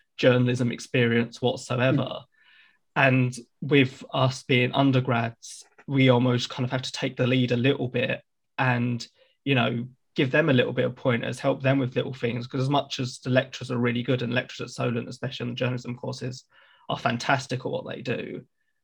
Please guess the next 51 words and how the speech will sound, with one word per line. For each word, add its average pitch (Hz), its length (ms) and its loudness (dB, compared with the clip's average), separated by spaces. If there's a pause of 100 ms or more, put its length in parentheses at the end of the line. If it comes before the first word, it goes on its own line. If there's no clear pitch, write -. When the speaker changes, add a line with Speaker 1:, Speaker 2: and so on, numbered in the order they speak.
(640)
Speaker 1:
you 151 600 2
having 139 380 2
that 127 220 0 (180)
aspect - 400 -6
from 131 120 -8
a 135 40 -6
student 139 400 -2
aspect 131 380 -6
for 127 100 -6
going, 127 280 -2
"Okay, 127 200 2
the 123 80 0
way 151 160 4
the 135 60 4
lecturer 127 340 0
is 123 100 -12
explaining 123 480 -8
it - 120 -8
doesn't 127 200 -6
make 123 200 -8
sense 131 260 -10
to - 160 -8
us, 123 320 -8 (220)
but 135 80 -8
this 131 180 2
is 131 80 -4
how 120 180 0
I 120 120 0
figured 123 260 -10
it - 100 -10
out." - 300 -8 (580)
And 123 300 0
that 139 220 2 (280)
kind 127 260 0
of 127 80 0
thing, 127 260 -4
it 143 180 -2 (380)
helped 156 260 2
me 139 80 2
grow 147 200 2
in 131 100 4
a 123 60 4
lot 123 120 0
of 123 140 -8
confidence, - 680 -8
'cause - 320 -8
you 131 80 -2
became 131 400 -2
one 123 140 -2
of 120 40 -8
the, 117 300 -4